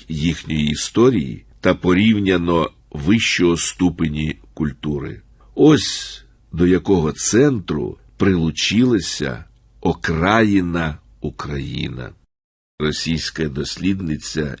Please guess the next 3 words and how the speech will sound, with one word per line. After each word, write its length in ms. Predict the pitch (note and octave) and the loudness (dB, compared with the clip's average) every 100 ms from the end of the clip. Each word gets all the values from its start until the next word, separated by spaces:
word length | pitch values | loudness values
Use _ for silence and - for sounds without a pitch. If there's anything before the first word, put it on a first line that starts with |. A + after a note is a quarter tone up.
| _ | _
Ільїна 720 | E2 C#2 C#2+ D#2 D2 C2 A1+ - _ _ _ - | -6 -4 -4 -4 -4 -6 -8 -14 _ _ _ -12
слушно 600 | - F3+ E3+ F#3+ - E3+ | -4 4 4 4 2 2
зауважує, 840 | D#3 D#3+ C#3+ G2 D2 - C#2 A#1 | 4 4 4 4 0 -2 -4 -4